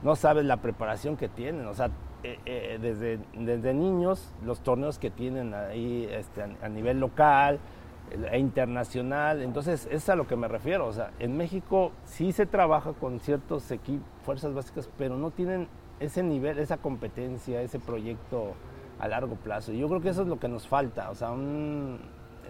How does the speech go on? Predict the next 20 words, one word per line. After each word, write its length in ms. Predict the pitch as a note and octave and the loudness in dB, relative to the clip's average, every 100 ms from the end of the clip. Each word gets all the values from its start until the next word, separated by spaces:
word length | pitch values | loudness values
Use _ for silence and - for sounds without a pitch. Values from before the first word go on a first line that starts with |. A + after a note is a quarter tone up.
| A#2 | -4
la 80 | C#3 | 0
misma 240 | G3 G3+ | 4 4
selección, 480 | D3+ C3+ - G3+ G#3 | 2 -2 -2 -2 4
o 60 | |
sea, 180 | G#3+ B3+ | 8 8
te 60 | D3 | 6
decía, 220 | C3+ F#3 - - - - | 0 -2 -4 -16 -16 6
cada 240 | F#3+ G#3 F#3 | 10 10 10
cuatro 400 | A3 G3 G3+ G#3 | 10 8 8 4
años 420 | G3+ G3+ - - - - - - | 6 0 -2 -16 -16 -18 -16 -4
cambian, 440 | F3 G#3 F#3 C3 A#2 C3+ | 2 4 4 0 -4 -10
y 60 | |
cambian, 420 | A#2+ F#3+ G3+ F#3 D3 | 2 4 4 4 4
y 240 | D3 C#3+ | 4 4
viene 320 | C#3 F3 G3 | 4 4 6
un 140 | G#3 G3+ | 4 4
entrenador, 420 | E3+ E3 E3+ F#2 - - | 6 4 4 -4 -10 -8
a 80 | B2 | -6
ver, 140 | C3+ | 2
yo, 200 | C3+ F#3 | 6 6